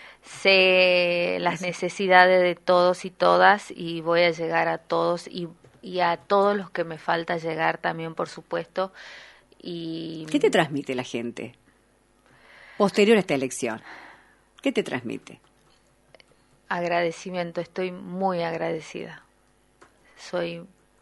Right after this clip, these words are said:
Speaker 1: una agradecida de, de ellos. Les debo todo esto. Soy una bendecida
Speaker 2: Ujú.
Speaker 1: que me
Speaker 2: Tom-
Speaker 1: hayan elegido.
Speaker 2: ¿Tomás dimensión de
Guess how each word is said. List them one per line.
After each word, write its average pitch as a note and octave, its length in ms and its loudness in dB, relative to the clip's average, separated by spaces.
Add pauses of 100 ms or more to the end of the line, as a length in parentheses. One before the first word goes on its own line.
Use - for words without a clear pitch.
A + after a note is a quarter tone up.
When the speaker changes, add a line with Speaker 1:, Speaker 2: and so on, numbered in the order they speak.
(160)
Speaker 1:
una E3+ 280 -8
agradecida E3 760 -2
de, E3+ 420 -6
de E3 300 -2
ellos. F3+ 480 -6 (540)
Les F3 160 -6
debo F3+ 240 0
todo F3 340 0
esto. - 320 -6 (1080)
Soy E3 1000 -6 (480)
una F3 260 -4
bendecida F#3 920 2
Speaker 2:
Ujú. F3 100 -12
Speaker 1:
que F3+ 120 -8
me E3 60 -8
Speaker 2:
Tom- F3+ 100 2
Speaker 1:
hayan G3 420 4
elegido. E3 800 -8 (380)
Speaker 2:
¿Tomás B3+ 280 0
dimensión G#3+ 800 4
de F3+ 280 4